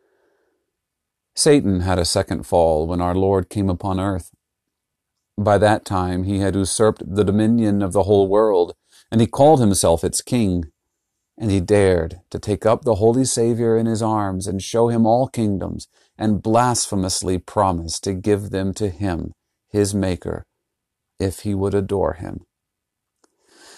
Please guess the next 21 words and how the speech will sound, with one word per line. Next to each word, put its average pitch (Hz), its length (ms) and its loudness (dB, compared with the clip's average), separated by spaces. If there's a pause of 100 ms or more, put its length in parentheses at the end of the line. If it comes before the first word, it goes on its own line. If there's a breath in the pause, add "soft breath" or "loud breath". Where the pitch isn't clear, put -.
(140 soft breath)
Jesus 98 500 2
answered, 95 640 0
"Begone, 104 540 4
Satan." 76 580 -4 (460)
And 90 140 -8
Satan 85 440 -2
fell 98 320 2
down 101 420 2
from 107 160 -4
the 95 120 2
high 95 220 0
mountain. 87 540 -6 (1120)
And 95 140 -4
Jesus 110 320 -2
bore 117 240 2
witness 110 440 0
to 76 200 -6
it 65 120 -6
when 90 140 -4
he 90 100 -2
said, 90 360 -2